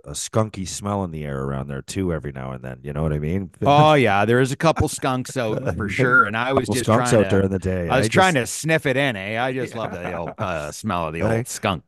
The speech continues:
Speaker 2: You
Speaker 1: It's
Speaker 2: know?
Speaker 1: like, why does that smoke smell like a skunk? Um, so here's my question for you. I love that you got to do that.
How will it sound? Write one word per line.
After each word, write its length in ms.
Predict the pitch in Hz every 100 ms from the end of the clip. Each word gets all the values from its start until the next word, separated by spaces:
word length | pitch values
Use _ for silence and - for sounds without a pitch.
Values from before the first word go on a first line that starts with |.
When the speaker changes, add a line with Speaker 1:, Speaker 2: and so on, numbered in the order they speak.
| -
Speaker 2:
You 60 |
Speaker 1:
It's 40 | 71
Speaker 2:
know? 40 |
Speaker 1:
like, 60 | 95
why 240 | 98 147
does 100 | 151
that 180 | 117 104
smoke 540 | - - - 107 107
smell 320 | - - 90 92
like 200 | 87 -
a 40 |
skunk? 360 | - 117 98 -
Um, 460 | 113 107 104 101 80 _ _ _ _ _ _ _ - - - -
so 260 | - 123 107
here's 260 | 107 120 131
my 120 | 117
question 320 | 104 101 98
for 160 | 87 76
you. 100 | 64 _ _ _
I 60 | 98
love 220 | 101 104
that 180 | 107 -
you 60 |
got 180 | 101 95
to 60 | 92
do 180 | 87 82
that. 220 | 71